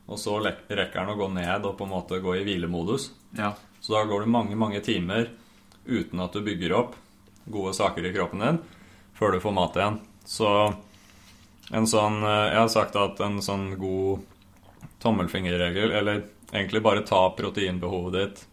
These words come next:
Speaker 1: på en dag, og så del det på, på, eh, tjuefem, for eksempel, da, som er det som er lurt å få i seg per måltid, så
Speaker 2: Ja.
Speaker 1: vil du få et tall, og det vil som regel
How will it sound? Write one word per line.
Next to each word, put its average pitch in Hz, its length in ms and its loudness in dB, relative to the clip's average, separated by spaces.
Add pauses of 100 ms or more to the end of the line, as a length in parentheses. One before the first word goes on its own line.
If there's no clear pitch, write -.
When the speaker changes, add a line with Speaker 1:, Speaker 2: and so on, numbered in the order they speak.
Speaker 1:
på 104 140 2
en 92 120 2
dag, 131 300 6 (1200)
og 101 160 -4
så 101 380 0
del 85 400 2
det 90 160 2 (100)
på, 95 160 0 (560)
på, 92 180 -4 (380)
eh, 87 720 -4
tjuefem, 101 560 -2 (140)
for 110 100 2
eksempel, 107 340 -2
da, 127 120 2 (200)
som 101 260 -4
er 92 260 2 (220)
det 90 340 -2 (180)
som 101 160 -6
er 92 160 2
lurt 90 160 -6
å 95 80 -4
få 92 160 0
i - 60 -8
seg 92 120 -2
per 95 160 2
måltid, 98 460 0 (220)
så 101 100 -4
Speaker 2:
Ja. 110 60 0
Speaker 1:
vil 104 100 2
du 107 80 2
få 98 220 0
et - 60 -8
tall, 90 280 2 (240)
og 98 140 -4
det 95 160 2
vil 95 320 0
som 98 240 -2
regel 95 560 0